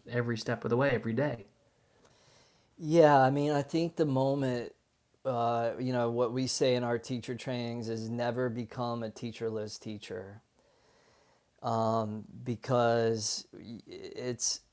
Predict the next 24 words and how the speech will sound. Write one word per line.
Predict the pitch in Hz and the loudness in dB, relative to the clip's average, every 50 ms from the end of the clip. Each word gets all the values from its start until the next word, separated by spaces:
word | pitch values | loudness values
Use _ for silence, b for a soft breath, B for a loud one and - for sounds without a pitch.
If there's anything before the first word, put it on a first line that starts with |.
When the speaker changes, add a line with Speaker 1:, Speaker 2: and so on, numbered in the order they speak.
| - 127 | -6 -6
Speaker 2:
it's | 120 117 - - | -6 -4 -4 -2
a | 139 123 | -2 -2
daily, | 113 110 110 - - 123 117 120 123 131 131 127 127 123 123 123 120 120 117 113 | -4 -4 -8 -6 -2 0 2 2 2 2 2 2 2 2 2 0 0 -2 -4 -4
daily, | 110 110 117 113 117 117 117 113 113 113 107 | -2 0 2 2 2 2 2 0 0 0 0
daily | 104 113 110 110 107 107 101 | -2 -2 0 0 -2 -4 -6
practice, | - - 110 104 101 98 104 - - 101 95 98 101 - - - | -4 -2 -2 0 0 -2 -4 -6 -8 -10 -10 -10 -10 -12 -10 -8
or | 113 107 107 104 101 92 82 | -6 -6 -6 -6 -6 -8 -10
in | 101 107 113 | -10 -8 -6
yoga, | 113 113 110 113 110 113 110 | -4 -2 -2 0 0 0 0
what | 113 107 107 | 0 0 -2
we | 110 | -2
call | 110 - - 104 104 104 107 | -4 -4 -2 0 0 0 -2
sadhana. | - - - 117 107 107 107 107 104 104 104 98 98 98 98 101 104 - _ - | -4 -4 -2 -2 0 0 0 -4 -6 -8 -8 -10 -10 -10 -12 -14 -18 -20 _ -14
And, | 113 117 117 113 113 113 113 113 113 113 | -12 -10 -8 -8 -6 -6 -6 -6 -4 -2
um, | 123 113 113 113 110 110 110 113 120 b b b b b b b b b b b b b _ - | -2 0 0 -2 -2 -4 -6 -8 -12 b b b b b b b b b b b b b _ 2
I | 120 131 135 | 2 4 4
will | 139 165 170 175 185 | 4 4 4 4 4
say, | - - - - 156 151 170 185 185 156 | 4 2 2 4 4 4 4 4 4 2
you | 127 120 117 | 2 0 0
know, | 117 117 120 120 123 120 120 120 - - | 0 0 0 0 0 0 -2 -4 -6 -6
it's | 127 127 117 110 - - - | -4 -4 -4 -4 -8 -12 -10
one | 131 127 120 127 127 127 139 | -10 -8 -4 -2 -2 0 0
of | 139 143 | 0 0
my | 143 135 127 120 120 120 117 117 101 | 0 0 0 0 0 0 -2 -2 -4